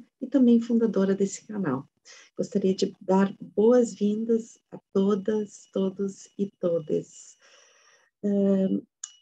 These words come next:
esse vídeo, eh, vem de um desejo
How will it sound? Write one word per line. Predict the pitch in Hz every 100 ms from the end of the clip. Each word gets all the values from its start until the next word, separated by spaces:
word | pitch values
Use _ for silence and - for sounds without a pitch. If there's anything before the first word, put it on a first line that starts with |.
| _
esse | 247 254 302
vídeo, | 233 233 285 285 - - 190 170 _ _ _ _ _
eh, | 214 208
vem | - 247 247 254
de | 247
um | 247 233
desejo | 226 233 226 214 220 233 233 277 330